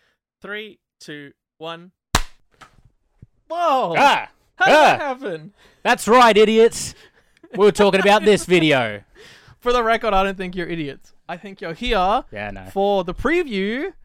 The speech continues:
Speaker 2: That's
Speaker 1: of
Speaker 2: right.
Speaker 1: the Australian Grand Prix twenty twenty-three. That's right. I looked at the year again because every time I check to make
Speaker 2: Yep.
Speaker 1: sure I've got the right year.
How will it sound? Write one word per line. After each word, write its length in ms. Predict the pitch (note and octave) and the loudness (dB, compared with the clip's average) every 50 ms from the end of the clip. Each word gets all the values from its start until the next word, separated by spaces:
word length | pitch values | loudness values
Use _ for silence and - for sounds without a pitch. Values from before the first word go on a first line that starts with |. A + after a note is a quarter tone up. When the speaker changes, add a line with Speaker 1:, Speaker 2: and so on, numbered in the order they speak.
| - - | -20 -16
Speaker 2:
That's 200 | B2+ A#2+ - - | -14 -14 -10 -8
Speaker 1:
of 60 | D#3 | -4
Speaker 2:
right. 160 | D#3+ D3 C#3+ | -4 -2 -2
Speaker 1:
the 100 | E3 D#3+ | -4 -6
Australian 1000 | D#3 - - - F3+ F#3 A3 B3 B3+ B3 A#3 G3+ G3+ G#3 A3+ C4 D4 E4 F#4 F4+ _ _ _ | -8 -12 -12 -8 -6 -6 -4 -2 -2 -2 0 0 -2 -2 -2 -6 -10 -14 -16 -16 _ _ _
Grand 320 | - E3 F3+ F#3+ G3 G3+ - | -14 -12 -10 -10 -10 -8 -8
Prix 220 | A3+ A3 A#3 A3+ | -8 -8 -8 -8
twenty 240 | G3+ A3 A3 A3+ A#3 | -10 -8 -8 -8 -8
twenty-three. 500 | - - A#3+ A#3 A3+ - - C4+ C4 A3+ | -8 -8 -8 -8 -8 -10 -12 -8 -6 -4
That's 240 | F#3+ G3 F#3+ - - | -4 -6 -6 -8 -6
right. 220 | A#3 A#3 F#3 - | -6 -4 -4 -6
I 40 | D#3 | -8
looked 180 | E3+ F#3+ - - | -10 -12 -12 -14
at 100 | G#3+ - | -18 -18
the 60 | G3+ | -16
year 200 | F#3+ G3 G3 G3 | -12 -10 -10 -10
again 380 | F#3 F3 G3 G3+ G#3 F#3+ E3+ C#3+ | -8 -8 -8 -8 -8 -8 -12 -16
because 240 | C#3+ - - D#3 | -18 -18 -20 -18
every 220 | D#3 E3+ E3+ F3+ F3+ | -18 -18 -18 -18 -18
time 260 | - - F#3 F3+ E3 | -18 -18 -18 -16 -16
I 80 | D#3+ D3+ | -16 -18
check 400 | - - - F#3+ D#3+ C#3+ _ _ | -16 -14 -12 -12 -12 -12 _ _
to 80 | _ F3 | _ -14
make 100 | C3+ C#3 | -10 -10
Speaker 2:
Yep. 100 | C#3+ C#3+ | -10 -10
Speaker 1:
sure 140 | - E3 D#3 | -10 -14 -14
I've 80 | D3+ | -14
got 120 | D3 D#3+ D3 | -16 -18 -20
the 60 | D#3 | -20
right 220 | D3 D3+ D3+ D3 D#3 | -20 -20 -20 -20 _
year. 200 | D#3 D#3 C#3+ | -20 -20 -20